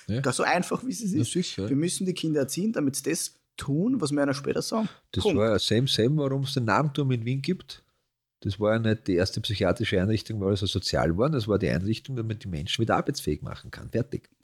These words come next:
Speaker 2: Genau. So, so ähnlich ist ja die
Speaker 1: Like
Speaker 2: Schule.
Speaker 1: the way you work,
Speaker 2: Das hat sich natürlich
Speaker 1: no
Speaker 2: dann in
Speaker 1: dignity.
Speaker 2: positive weiterentwickeln. Ne? Aber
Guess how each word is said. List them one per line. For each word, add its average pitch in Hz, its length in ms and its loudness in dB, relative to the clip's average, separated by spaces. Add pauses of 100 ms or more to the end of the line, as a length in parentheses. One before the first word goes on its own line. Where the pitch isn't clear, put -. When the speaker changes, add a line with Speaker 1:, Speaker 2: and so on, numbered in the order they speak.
(160)
Speaker 2:
Genau. 151 220 -4
So, - 160 -10
so - 100 -2
ähnlich 240 240 4
ist 240 80 0
ja 226 80 4
die - 80 4
Speaker 1:
Like 76 80 6
Speaker 2:
Schule. 113 200 4
Speaker 1:
the 73 60 0
way 92 160 4
you - 120 0
work, 85 240 2
Speaker 2:
Das - 120 -8
hat - 120 -2
sich 123 100 -2
natürlich 123 320 -2
Speaker 1:
no - 60 -6
Speaker 2:
dann 131 160 0
in 135 100 -2
Speaker 1:
dignity. 127 160 -4
Speaker 2:
positive 135 400 2
weiterentwickeln. 104 680 -2
Ne? 71 120 -2
Aber - 80 0